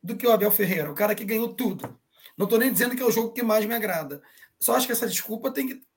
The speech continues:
tem que parar. E não é você, Bruno. É,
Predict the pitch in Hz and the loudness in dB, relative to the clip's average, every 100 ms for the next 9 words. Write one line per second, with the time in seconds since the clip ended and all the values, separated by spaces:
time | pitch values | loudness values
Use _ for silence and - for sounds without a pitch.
0 | _ 254 254 - 190 226 220 - - 214 | _ -6 -2 2 6 6 4 -6 -4 -2
1 | 240 269 - 208 175 175 151 - _ _ | -2 -2 0 -2 -4 -8 -10 -14 _ _
2 | _ _ - 196 202 196 190 - | _ _ 0 2 2 4 2 0